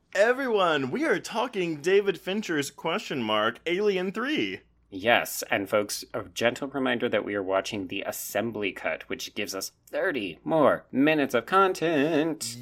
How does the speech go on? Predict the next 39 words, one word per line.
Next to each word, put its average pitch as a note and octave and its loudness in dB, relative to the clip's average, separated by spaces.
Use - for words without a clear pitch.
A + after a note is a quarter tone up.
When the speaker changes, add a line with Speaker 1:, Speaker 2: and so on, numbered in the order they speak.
Speaker 1:
Yes, C3 -2
so, D3+ 2
um, A#2+ 2
if C3+ -4
you're C#3 2
like, B2+ 0
"Well, A#2 -4
which - -6
one A#2+ -2
did G3+ -6
I A#3 0
watch?" C#3+ -2
Um, C3+ 0
well, B2 0
there's C3 0
two B3 -6
ways G3+ 0
to E3 -12
tell. F#2 -8
One, F3+ 0
is D3+ -2
your E3+ -2
movie D3+ 0
two B2+ -2
hours D#3+ 0
long G3 2
or C3+ 2
two E3 -2
and A#2+ 0
a G#2+ -4
half D#3 -2
hours F#2 -2
long? D#3+ 0
<laughs> - -6
Speaker 2:
That's A#2 4
a B2+ 8
pretty B2 2
easy G2 -2
one, - -12